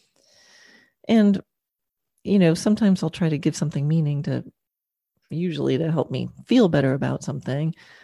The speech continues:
But the next layer, the deeper layer, instead of trying to figure out the meaning, just try to figure out what can you learn from it. It's not even a lesson.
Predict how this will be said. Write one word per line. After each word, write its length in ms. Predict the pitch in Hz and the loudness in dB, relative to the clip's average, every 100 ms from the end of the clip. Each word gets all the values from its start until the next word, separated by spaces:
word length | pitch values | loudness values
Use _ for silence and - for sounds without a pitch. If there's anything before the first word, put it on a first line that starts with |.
| _ _ - 165 | _ _ -6 -2
But 320 | 170 165 - - | 0 0 -2 -6
the 200 | 175 185 | 0 2
next 340 | 208 220 - | 2 0 -2
layer, 480 | 143 143 160 208 202 | 0 2 2 2 2
the 120 | 170 | -2
deeper 420 | 143 147 160 196 | -4 -4 0 0
layer, 320 | 208 220 233 | 0 2 2
instead 280 | 185 160 156 | 2 0 -4
of 120 | 160 | -6
trying 280 | - 156 156 | -8 -6 -4
to 60 | 143 | -4
figure 260 | - 156 | -6 -4
out 140 | 147 - | -4 -4
the 80 | 139 | -4
meaning, 720 | 139 139 139 196 233 240 247 _ _ _ _ _ | -2 -2 0 0 0 -2 -6 _ _ _ _ _
just 260 | - 240 - | -8 -8 -4
try 140 | 262 | -2
to 80 | 247 | -2
figure 200 | 247 240 | -2 -2
out 140 | 233 | -2
what 260 | - 202 226 | -2 -4 -4
can 140 | 277 | -4
you 120 | 247 226 | -2 2
learn 280 | 180 233 | 2 0
from 280 | 269 135 123 | -2 -2 -2
it. 140 | - - _ _ _ _ _ _ _ - | -4 -8 _ _ _ _ _ _ _ -6
It's 140 | 233 262 | -4 -2
not 180 | 302 | -2
even 180 | 311 277 | -2 -2
a 80 | 190 | -2
lesson. 680 | 151 151 185 - - - | -2 0 0 -2 -8 -8